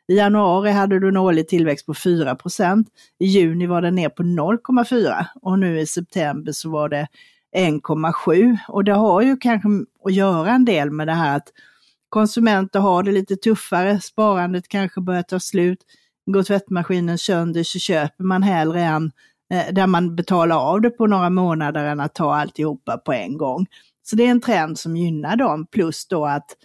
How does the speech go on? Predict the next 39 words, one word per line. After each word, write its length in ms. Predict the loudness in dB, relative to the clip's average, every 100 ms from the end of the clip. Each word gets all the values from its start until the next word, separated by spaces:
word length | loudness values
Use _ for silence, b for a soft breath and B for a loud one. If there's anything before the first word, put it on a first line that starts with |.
| _ _ _ -6
eh, 200 | -4 -4
man 300 | -2 -2 -4
kan 220 | -4 -4
få 120 | -4
ner 200 | -4 -4
sina 480 | -4 -6 -6 -6 -8 -12
kostnader. 720 | -4 -4 -4 -8 -8 -4 -6
Så 140 | -2
att 120 | -2 -2 _
där 180 | -2 -2
tror 220 | 0 0
jag 80 | 0
också 240 | -4 -8
finns 360 | -4 -2 0 0
lite 240 | -4 0
mer 160 | 0 0
att 60 |
hämta. 460 | -2 -4 -6 -6 -6 b b b b _
Och 100 | 2
den 160 | 2
tredje, 440 | 2 0 2 0 -4
T 300 | 0 0 0
F 80 | -4 _
Bank, 320 | -2 -2 -6
de 160 | -2 0
har 80 |
hittat 380 | 2 0 -2 -6
sin 360 | -2 -2 0 -2
lönsamma 640 | -2 -2 -4 -4 -2 -4
nisch 440 | -2 -2 -4 -6 -4
i, 280 | 0 0 -2 b b b _
eh, 180 | -4 -2
den 140 | -2 -6
snabbväxande 960 | -2 -2 -2 -2 -4 -4 -6 -4 -4
tyska 600 | -2 -4 -4 -4 -2 -2
kreditkortmarknaden, 1900 | -4 -4 -2 -4 -6 -6 -6 -6 -18 -18 -8 -4 -4 -4 -8 -2 0 0 0
där 140 | -2 -2
de 240 | -4 -4
växer 460 | -6 -8 -10 -10